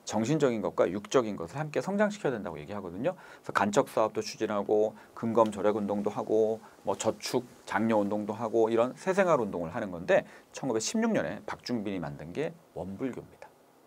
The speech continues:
자, 문학은 이육사 저항시인으로 가장 유명하신 분이고요. 의열단에 가입해서 활동하셨어요. 그리고 당시에 조선은행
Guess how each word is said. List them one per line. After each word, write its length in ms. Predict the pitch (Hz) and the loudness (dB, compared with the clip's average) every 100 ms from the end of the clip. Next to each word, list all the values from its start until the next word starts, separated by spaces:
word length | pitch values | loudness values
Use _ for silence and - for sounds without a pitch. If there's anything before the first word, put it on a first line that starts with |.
| _ - - _ - - - - | _ -20 -20 _ -20 -20 -20 -10
자, 160 | - 110 | 0 2
문학은 420 | 120 208 196 190 | 10 12 12 10
이육사 380 | 139 170 170 156 | 8 6 6 6
저항시인으로 760 | 107 123 170 170 160 147 151 | 10 10 10 4 -2 -2 -4
가장 360 | - - 156 196 | -4 -2 2 2
유명하신 500 | 160 127 101 - 90 | 0 -2 -4 -8 -12
분이고요. 420 | 80 80 156 156 - - - - | -10 -4 -2 -2 -4 -20 -20 -14
의열단에 600 | - 135 190 240 202 165 | 0 8 12 12 12 4
가입해서 380 | - 95 104 110 | 2 -2 -4 -8
활동하셨어요. 840 | 123 117 151 156 151 139 101 147 - - - - - | -8 -8 -4 -4 -4 -6 -6 -10 -14 -20 -20 -16 0
그리고 120 | 123 | 0
당시에 540 | 101 110 110 120 180 - _ | 2 -2 2 2 2 -4 _
조선은행 680 | - 104 139 143 107 98 160 | -6 2 4 4 4 0 -2